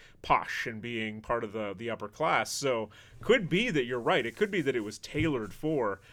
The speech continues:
the only people who can afford this crap, 'cause we don't have bodegas yet in France, are the upper crust here. So we need to make this thing that, that appeals to them.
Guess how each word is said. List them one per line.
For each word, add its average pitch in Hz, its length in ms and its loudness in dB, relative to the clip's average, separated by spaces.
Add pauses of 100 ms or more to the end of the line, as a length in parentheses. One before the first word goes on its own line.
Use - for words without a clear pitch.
(360)
the 131 100 -2
only 175 160 2
people 143 200 0
who 139 60 0
can 123 100 -2
afford 160 320 0
this 123 120 -4
crap, 107 340 -2 (640)
'cause 120 140 -12
we 139 60 -6
don't 135 120 -2
have 123 100 -2
bodegas 123 440 2
yet 107 160 -4
in 107 140 -12
France, 135 420 -4 (460)
are 135 480 6
the 120 180 -2
upper 110 260 -2
crust 131 480 2
here. 107 200 -4
So 120 160 -4
we 117 140 -6
need 123 160 -6
to 131 100 -8
make 113 220 -4
this 113 180 -6
thing 117 280 -6
that, 98 320 -8
that 95 220 -8 (240)
appeals 117 440 -6
to 110 120 -10
them. 98 380 -8